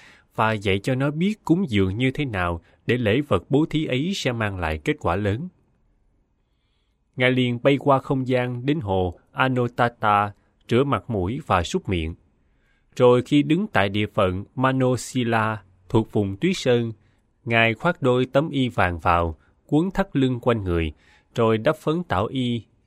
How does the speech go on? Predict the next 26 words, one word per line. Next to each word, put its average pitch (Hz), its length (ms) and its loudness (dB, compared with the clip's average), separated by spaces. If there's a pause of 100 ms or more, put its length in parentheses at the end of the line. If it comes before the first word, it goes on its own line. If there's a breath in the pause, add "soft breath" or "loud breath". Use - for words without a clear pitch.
(100)
áo 139 280 0
may 127 280 -2
bằng 90 380 -2
vẽ 92 200 0
rách 107 140 -2 (120)
ra 117 100 -2
ngoài, 82 360 -2 (520)
cầm 117 240 2
bình 113 220 -2
bát 156 220 0
đất, 214 180 2 (400)
phi 165 180 2
hành 101 260 -4
qua 120 240 0
không 127 300 -4
gian 117 280 0 (160)
đến 151 240 -2
cổng 101 260 -2
thứ 147 140 -2
tư 117 200 0
ấy. 113 320 -2 (540 soft breath)
Nơi 143 200 4
đó 135 360 0
ngài 101 280 -2
hạ 95 240 -2
xuống 147 380 -4